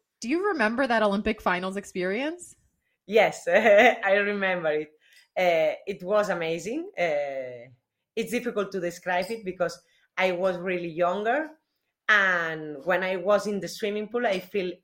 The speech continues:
Speaker 2: really small because the swimming pool and the scenario was incredible big. Uh,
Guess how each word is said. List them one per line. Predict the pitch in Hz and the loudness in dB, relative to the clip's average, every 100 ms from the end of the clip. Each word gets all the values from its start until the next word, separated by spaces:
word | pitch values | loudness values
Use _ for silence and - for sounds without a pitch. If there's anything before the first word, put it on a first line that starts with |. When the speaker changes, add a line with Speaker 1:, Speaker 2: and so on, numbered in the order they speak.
| - | -10
Speaker 2:
really | 185 254 233 | -2 0 0
small | 180 190 196 220 285 285 | -4 -4 0 0 -2 -4
because | 185 - 170 - _ _ _ _ | -8 -4 -4 -4 _ _ _ _
the | 170 190 170 160 | -2 4 4 4
swimming | 165 240 240 220 | -2 -4 -2 -4
pool | 214 190 | -4 -2
and | 175 170 | -2 -2
the | 160 160 | -4 -6
scenario | - 180 175 185 180 | -6 -4 -2 -2 -2
was | 160 175 175 - _ _ _ _ - | 2 2 2 -4 _ _ _ _ -8
incredible | 214 208 220 214 202 175 160 | -6 -4 2 2 4 0 0
big. | 160 180 - - - | -2 -6 -8 -20 -10
Uh, | 151 143 139 131 123 120 | -6 -4 -4 -4 -6 -10